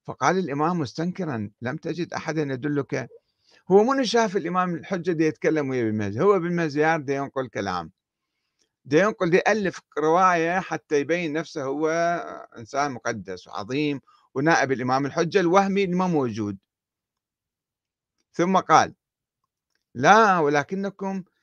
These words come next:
كثرتم الأموال وتجبرتم على ضعفاء المؤمنين وقطعتم الرحم الذي بينكم، فأي عذر لكم؟" ثم قال عليه السلام: "لولا استغفار بعضكم لبعض لهلك من عليها،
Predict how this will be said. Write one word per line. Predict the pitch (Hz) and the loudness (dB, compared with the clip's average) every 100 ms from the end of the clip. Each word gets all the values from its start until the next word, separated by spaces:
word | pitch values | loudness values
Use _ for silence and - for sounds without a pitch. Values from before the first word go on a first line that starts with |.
| _ - | _ -8
كثرتم | 156 - 175 - 190 180 | -6 -2 -4 -2 -4 -4
الأموال | - 139 127 139 139 110 | -4 -6 -4 -2 -2 -4
وتجبرتم | 101 113 98 101 120 - - 87 | -6 -6 -6 -4 -4 -4 -8 -8
على | 107 98 | -6 -6
ضعفاء | 95 - 95 135 - | -8 -12 -8 -6 -6
المؤمنين | 120 104 98 113 185 180 113 - _ _ _ _ - | -8 -6 -4 -2 0 0 -2 -8 _ _ _ _ -6
وقطعتم | 131 - 170 - 156 151 | -4 0 0 2 0 2
الرحم | 156 180 165 143 - | 2 0 -2 -4 -6
الذي | 131 127 127 | -6 -4 -4
بينكم، | 127 143 120 - 101 95 | 0 0 -2 -8 -10 -8
فأي | - 165 | -4 -2
عذر | 160 143 135 | -2 -4 -4
لكم؟" | 123 117 - 98 - _ _ _ _ | -4 -6 -4 -8 -8 _ _ _ _
ثم | - 170 156 | -2 2 4
قال | 156 156 | 6 6
عليه | 123 123 131 110 | 6 2 0 -4
السلام: | 98 104 117 185 196 180 - _ _ _ 143 | -8 -4 2 4 2 0 -10 _ _ _ 0
"لولا | 190 170 135 | 2 4 0
استغفار | - 131 104 - 151 117 113 | -2 -8 -8 0 2 2 0
بعضكم | 147 135 127 - | -6 -6 -12 -10
لبعض | 113 120 175 196 | -8 -4 -4 -4
لهلك | 170 175 214 208 160 | -6 -6 -6 -8 -8
من | 147 | -12
عليها، | - 127 117 104 92 | -8 -6 -4 -4 -8